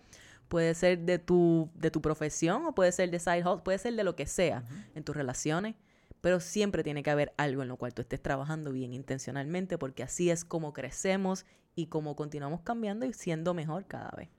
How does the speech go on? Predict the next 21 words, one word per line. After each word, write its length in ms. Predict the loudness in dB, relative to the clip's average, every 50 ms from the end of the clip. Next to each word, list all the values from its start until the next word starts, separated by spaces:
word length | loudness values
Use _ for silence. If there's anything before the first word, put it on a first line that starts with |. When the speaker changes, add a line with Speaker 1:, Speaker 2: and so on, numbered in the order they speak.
| _ -10
Speaker 1:
Ese 220 | -6 -4 0 0
es 60 | 0
el 60 | 0
Speaker 2:
Ujú. 80 | 0 -2
Speaker 1:
punto 300 | -4 -6 -6 -6 -6 -4
de 160 | -2 -2 -2
esto, 280 | -4 -4 -8 -12 -10 -8
¿verdad? 200 | -8 -8 -8 -8
Speaker 2:
Exacto. 480 | -8 -8 -10 -10 -10 -10 -10 -10 -10
Siempre, 640 | -8 -4 -2 0 0 0 0 0 2 4 4 6 4 4
siempre 400 | 2 0 0 0 0 0 0 0
aprendiendo, 460 | 2 2 0 2 2 0 0 0 -2
siempre 500 | -2 -2 -2 -2 -2 -2 -2 0 0 -2
ser 380 | -2 0 0 2 2 2 0 0
humilde, 580 | -2 0 2 4 4 4 4 2 2 0 0 -2 _ _ _
de 280 | -8 -6 -4 -2 0 0
Speaker 1:
Ujú. 60 | 0 0
Speaker 2:
saber, 340 | -2 -2 -2 -2 -2 -4 -4
de 180 | -6 -6 -6 -6
siempre 320 | -4 -6 -6 -4 -2 -2
de, 320 | 0 0 0 -2 -2 -4